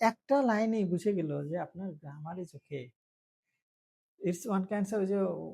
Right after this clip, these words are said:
অনেক, আহ, এক্সাম্পল দেই হচ্ছে আপনার ক্রিকেটার, বাংলাদেশের মতো ক্রিকেটার যে দেশে আছে আর কি। মানে উনাদের ইংলিশটা শুনলে খুব, আহ, হাসি পায় না? যে, তো এখন ওইটা কেন? ওরা ওই, ওই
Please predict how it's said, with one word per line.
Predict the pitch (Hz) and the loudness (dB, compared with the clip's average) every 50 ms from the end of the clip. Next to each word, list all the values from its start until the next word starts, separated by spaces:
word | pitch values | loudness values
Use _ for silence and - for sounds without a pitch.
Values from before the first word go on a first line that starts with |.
| - | -12
অনেক, | - 160 170 170 175 170 - - | -10 -6 -4 -4 -4 -4 -6 -10
আহ, | - 165 165 - - - - _ - | -10 -8 -8 -8 -10 -12 -14 _ -14
এক্সাম্পল | 165 151 - 175 175 175 175 196 190 185 | -10 -6 -4 -4 -4 -2 -2 -2 -2 0
দেই | 175 175 175 165 | 0 -2 0 0
হচ্ছে | 180 175 - - 180 | -2 -6 -6 -8 -8
আপনার | 160 - 170 170 | -8 -6 -8 -10
ক্রিকেটার, | - _ _ 214 214 196 - 156 143 139 131 131 | -10 _ _ -8 -6 -4 -4 -4 -4 -4 -4 -2
বাংলাদেশের | 139 147 151 151 151 151 143 143 - - 175 | -2 -2 -2 -2 -4 -4 -6 -6 -6 -6 -8
মতো | 170 160 147 170 | -8 -8 -8 -10
ক্রিকেটার | 165 - 147 147 151 147 147 156 147 139 | -8 -6 -6 -6 -6 -8 -10 -8 -8 -8
যে | 143 147 147 139 | -8 -8 -10 -10
দেশে | 139 131 - - 135 | -8 -10 -10 -8 -8
আছে | 123 113 - - 131 | -10 -10 -8 -10 -12
আর | 123 | -12
কি। | 139 _ _ - - - _ - - - - - - _ _ _ _ _ - | -12 _ _ -20 -20 -20 _ -20 -20 -20 -20 -20 -20 _ _ _ _ _ -10
মানে | 175 151 160 170 - - | -8 -6 -6 -6 -4 0
উনাদের | 220 202 220 220 220 294 294 285 | 2 2 4 4 4 4 4 6
ইংলিশটা | 277 262 247 247 233 - - 254 | 6 6 6 4 4 4 2 0
শুনলে | - - 240 240 240 233 220 | 0 2 0 2 4 4 2
খুব, | - - 240 208 180 165 - - | 2 0 -4 -4 -6 -10 -12 -12
আহ, | 120 151 156 - - | -10 -10 -10 -10 -4
হাসি | - - 185 190 - | 0 2 2 2 2
পায় | 240 262 240 233 | 0 2 2 2
না? | 247 311 277 185 156 | 2 2 0 -2 0
যে, | 151 180 170 - - _ _ _ _ - | 0 -2 -2 -2 -6 _ _ _ _ 4
তো | 220 214 175 - | 4 4 6 8
এখন | 208 196 185 - 269 302 302 330 - | 8 8 8 10 8 8 8 8 8
ওইটা | - 226 240 220 294 277 254 | 10 10 10 12 12 12 12
কেন? | 240 - 220 196 170 | 12 12 10 10 10
ওরা | 160 156 170 208 226 262 294 285 | 8 6 8 10 12 12 12 12
ওই, | 262 254 254 254 254 - | 12 10 10 10 8 6
ওই | 208 233 254 | 4 4 4